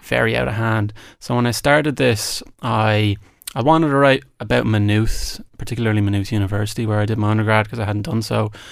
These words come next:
And I wanted to write about a pompous and verbose narrator who's kind of using his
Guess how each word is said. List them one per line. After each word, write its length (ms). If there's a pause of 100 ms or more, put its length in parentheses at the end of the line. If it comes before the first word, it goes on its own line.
(320)
And 640 (400)
I 80
wanted 340
to 80
write 260
about 380 (240)
a 100 (180)
pompous 840 (140)
and 180
verbose 840
narrator 640 (300)
who's 180
kind 160
of 180
using 580
his 460